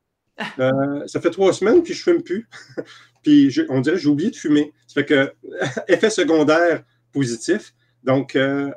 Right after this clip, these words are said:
Speaker 2: euh, il, il a réglé quelque chose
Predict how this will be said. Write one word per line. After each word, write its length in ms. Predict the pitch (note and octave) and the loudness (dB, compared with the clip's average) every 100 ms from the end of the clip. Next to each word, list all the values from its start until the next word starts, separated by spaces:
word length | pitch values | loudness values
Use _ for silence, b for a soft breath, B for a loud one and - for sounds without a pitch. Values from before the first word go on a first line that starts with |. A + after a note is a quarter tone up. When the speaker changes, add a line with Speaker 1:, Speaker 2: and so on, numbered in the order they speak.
| - | -10
Speaker 2:
euh, 720 | D2 D2 C#2+ C#2 D2 D2 C#2+ C#2+ C#2+ | -8 -6 -8 -8 -8 -8 -8 -6 -4
il, 340 | C#2+ - - - - | -4 -4 -8 -10 -6
il 140 | C3+ | 0
a 20 | |
réglé 280 | C3+ D3 F#3+ | 2 2 0
quelque 160 | - - | -2 -2
chose 440 | D#3+ G3 - _ | -2 -2 -6 _